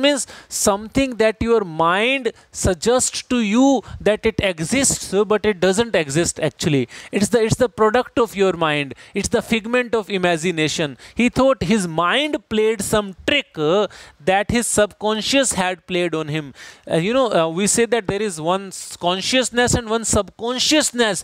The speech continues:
that is our inner mind. So he thought his subconscious had played some trick on him. It was an illusion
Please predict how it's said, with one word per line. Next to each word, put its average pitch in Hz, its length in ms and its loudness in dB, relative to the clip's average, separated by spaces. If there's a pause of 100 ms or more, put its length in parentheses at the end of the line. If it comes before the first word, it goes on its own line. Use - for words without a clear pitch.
(200)
that 202 220 0
is 240 120 0
our 233 160 2
inner 262 380 2
mind. 208 600 0 (220)
So - 120 -6
he 202 140 2
thought 220 360 2 (220)
his 214 220 0
subconscious 214 880 0
had 190 380 -2
played 190 300 0
some 185 380 -2
trick 208 260 -2
on 180 240 -4
him. 165 280 -2 (240)
It 226 220 0
was 254 320 2 (100)
an 226 300 -4
illusion 214 840 0